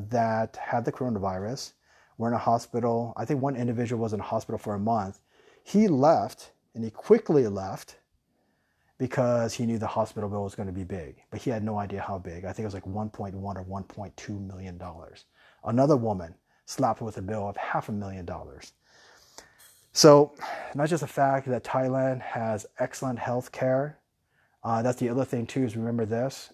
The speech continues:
is that when you're living in a very remote part of the world, what if you get sick? What if you have to be airlifted?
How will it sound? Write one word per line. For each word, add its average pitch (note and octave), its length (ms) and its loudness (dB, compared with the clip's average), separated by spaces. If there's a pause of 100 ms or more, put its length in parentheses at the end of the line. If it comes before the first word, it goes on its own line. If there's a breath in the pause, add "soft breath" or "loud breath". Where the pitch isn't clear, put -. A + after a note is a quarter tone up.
is G#2+ 140 -6
that A2+ 140 -2
when A2+ 120 -2
you're A2 80 0
living B2 260 0
in A2+ 80 -2
a G#2+ 40 -4
very A2 240 0
remote A2 440 0
part B2+ 420 -2 (320 soft breath)
of A2+ 120 -2
the A2+ 100 0
world, A#2+ 540 2 (420)
what C3 160 2
if C3+ 140 -2
you C#3 100 0
get A#2+ 180 0
sick? - 540 -6 (160)
What B2+ 160 -4
if B2 100 2
you C3+ 100 0
have C3 200 0
to B2+ 60 -4
be C3 140 0
airlifted? A#2+ 760 0